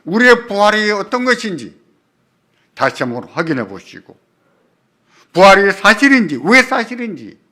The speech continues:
증명을 해 보이고 있으니 읽어보시고 부활의 믿음이 새로워질 수 있기를 바랍니다. 죽은 자가 다시 살아난다는 것은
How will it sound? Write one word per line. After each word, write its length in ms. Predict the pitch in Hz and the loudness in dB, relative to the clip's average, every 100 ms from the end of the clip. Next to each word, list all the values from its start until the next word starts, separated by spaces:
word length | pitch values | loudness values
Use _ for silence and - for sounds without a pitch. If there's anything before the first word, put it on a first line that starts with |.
| _ _ _ _ _ _ _ _ | _ _ _ _ _ _ _ _
증명을 540 | - 180 196 190 165 | -4 -2 2 2 2
해 160 | 151 - | 0 -2
보이고 300 | 127 120 104 | -10 -10 -12
있으니 580 | 92 143 104 98 185 202 _ _ - | -14 -16 -16 -16 -20 -20 _ _ -14
읽어보시고 920 | 113 120 110 104 - 110 113 87 _ _ _ | -10 -8 -6 -8 -12 -14 -14 -16 _ _ _
부활의 360 | - 104 104 92 | -12 -10 -10 -12
믿음이 480 | 92 90 104 143 - _ | -16 -18 -12 -12 -14 _
새로워질 580 | - - 185 170 151 135 | -20 -12 -10 -8 -10 -14
수 160 | - 110 | -18 -20
있기를 260 | - 92 90 | -20 -20 -20
바랍니다. 580 | 82 85 87 82 87 _ _ _ _ _ _ _ _ _ _ _ _ _ _ _ _ _ _ _ _ _ _ _ _ _ | -20 -20 -20 -20 -20 _ _ _ _ _ _ _ _ _ _ _ _ _ _ _ _ _ _ _ _ _ _ _ _ _
죽은 300 | - 131 185 | -14 -6 -4
자가 240 | 233 240 220 | 0 0 -2
다시 340 | 170 165 180 | -4 -6 -10
살아난다는 800 | - 160 160 147 127 120 120 110 | -10 -10 -8 -8 -10 -12 -12 -12
것은 760 | 107 95 165 180 110 73 - | -14 -14 -8 -6 -8 -12 -20